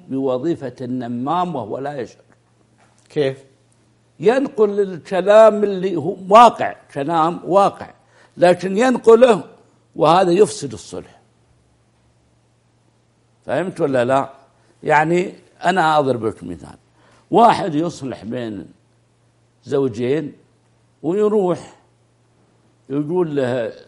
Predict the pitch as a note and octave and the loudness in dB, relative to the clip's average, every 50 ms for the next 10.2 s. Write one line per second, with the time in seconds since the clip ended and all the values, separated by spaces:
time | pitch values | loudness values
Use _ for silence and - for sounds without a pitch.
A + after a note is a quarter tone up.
0 | _ _ _ _ _ _ _ _ - - C3+ G#2+ - - A2 G2+ F2+ F2 F2+ F2 | _ _ _ _ _ _ _ _ -12 -10 -10 -10 -10 -12 -14 -14 -14 -14 -14 -14
1 | C#2 C2+ - - - A2+ A2 G2+ B2+ B2 A2+ A#2+ C3+ - - - _ _ _ _ | -16 -16 -16 -16 -16 -16 -12 -8 -6 -4 -4 -4 -6 -8 -10 -16 _ _ _ _
2 | _ _ _ _ _ - C3 C#3+ D#3 E3+ E3+ E3 D#3+ C#3+ - B2+ C#3 C#3+ C3+ C3+ | _ _ _ _ _ -10 -6 -4 -2 -2 -2 -2 -4 -6 -6 -6 -6 -4 -6 -6
3 | - - E3 E3+ E3+ D#3 D#3 D3+ D3 C#3+ C3+ A#2+ - D3 D3 C#3+ D3 C#3 B2+ - | -6 -8 -8 -8 -8 -10 -12 -10 -10 -10 -10 -10 -10 -10 -10 -10 -10 -12 -14 -16
4 | _ _ _ _ _ _ _ _ _ _ _ _ _ - D#3+ G3 G3+ G3 F3 E3 | _ _ _ _ _ _ _ _ _ _ _ _ _ -14 -12 -10 -10 -8 -8 -8
5 | D3+ C#3 C3+ D3 C#3+ B2+ - - D3 F3 F#3 F#3 G3 G#3 - B3+ F#3 F#3 F#3 - | -8 -8 -10 -10 -14 -14 -12 -10 -10 -10 -10 -10 -12 -14 -12 -12 -12 -14 -14 -16
6 | _ _ _ _ _ _ _ _ _ _ _ _ - - E3 G3+ G#3+ A3+ - - | _ _ _ _ _ _ _ _ _ _ _ _ -14 -8 -6 -6 -6 -6 -6 -10
7 | E3+ E3+ - - D#3+ G#3 A3 A#3 A#3+ G#3+ F3 - - _ _ _ _ _ _ _ | -10 -12 -14 -14 -12 -10 -8 -8 -8 -8 -10 -12 -18 _ _ _ _ _ _ _
8 | _ _ _ _ _ _ _ _ _ _ _ - E3 A#3+ B3 A#3+ A3+ G#3 F3+ E3 | _ _ _ _ _ _ _ _ _ _ _ -12 -8 -6 -6 -6 -4 -4 -4 -4
9 | D#3 - - F3+ G3+ A#3+ - - F3+ E3+ - G#3 F#3 E3+ - - F#3 F#3 G3 G#3 | -6 -6 -8 -8 -8 -8 -8 -6 -6 -6 -6 -8 -8 -8 -8 -8 -8 -8 -6 -6
10 | G#3+ F#3+ D#3 C3+ | -6 -8 -8 -10